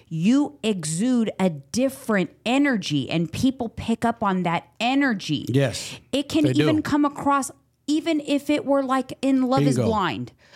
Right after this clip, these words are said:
Speaker 1: in behind where you don't see what someone looks like. You can pick up on their energy based on the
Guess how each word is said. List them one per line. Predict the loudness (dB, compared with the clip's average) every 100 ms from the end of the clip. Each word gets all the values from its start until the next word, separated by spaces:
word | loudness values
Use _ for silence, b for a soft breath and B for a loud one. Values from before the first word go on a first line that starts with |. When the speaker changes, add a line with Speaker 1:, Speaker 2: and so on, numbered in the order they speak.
| B B
Speaker 1:
in | -2 0
behind | 0 -2 -4 -2
where | 0
you | 2 4
don't | 2 0
see | -6 -4 -4 0 0 -2 B B B
what | -2 -2
someone | -2 -4 -4 -2
looks | -2 -4 -4
like. | -4 -4 -10 b b b -2
You | 0 0
can | 0 -2 0
pick | -2 0 -2 -4 -6
up | -4 -4 -6 -4
on | -2 0 0
their | -2 -4 _
energy | 0 2 2 0 -2 -2 0 -2 -8 _ _ _ _ _ _
based | 0 2 0 -4 -2
on | 0 2
the | 0 -2